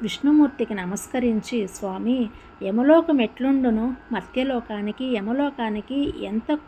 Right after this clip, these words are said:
దూరము ఉంటుంది చెప్పమనగా," శ్రీహరి ప్రేమతో చూచుచూ ఇట్లా పలికాడు, ఓ భక్తశిఖామణి, మర్త్యలోకానికి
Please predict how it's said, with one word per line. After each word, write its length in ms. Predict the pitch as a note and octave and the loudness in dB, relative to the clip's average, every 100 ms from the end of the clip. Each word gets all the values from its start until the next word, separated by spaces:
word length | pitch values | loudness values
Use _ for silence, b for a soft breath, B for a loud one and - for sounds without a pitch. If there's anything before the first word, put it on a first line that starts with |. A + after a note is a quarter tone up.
| - | -8
దూరము 400 | A3 B3 D4 D4+ | 0 4 4 4
ఉంటుంది 520 | C4+ A3 A3 G#3+ G#3+ A#3+ | 4 2 2 0 0 -2
చెప్పమనగా," 760 | G3+ - G3 G3 G3+ A#3 F#3+ G3+ - - - | -6 -8 -10 -10 -6 -4 -6 -10 -16 -20 -6
శ్రీహరి 400 | G#3+ A3+ C4 B3 | -2 0 2 0
ప్రేమతో 500 | A#3+ G3+ F#3+ G#3 B3+ | -2 -4 -6 -4 -4
చూచుచూ 600 | B3 A#3 G#3+ A#3+ C4+ B3+ | -4 -4 -4 -6 -2 0
ఇట్లా 300 | G#3 - A#3 | -2 -2 -4
పలికాడు, 540 | A#3 F3+ F3+ F3+ E3+ - - B B B - | -2 -6 -8 -10 -12 -14 -20 B B B 0
ఓ 80 | A#3 | 0
భక్తశిఖామణి, 1000 | G3+ F#3 C#4 C4+ D4 B3+ A3 G3 G3 A#3 - - | 0 -2 -4 -2 -2 -2 -6 -6 -6 -8 -8 -8
మర్త్యలోకానికి 880 | F#3+ - A#3 A#3+ A#3 A3+ A3 A3 | -8 -4 -2 -2 -2 -4 -2 -2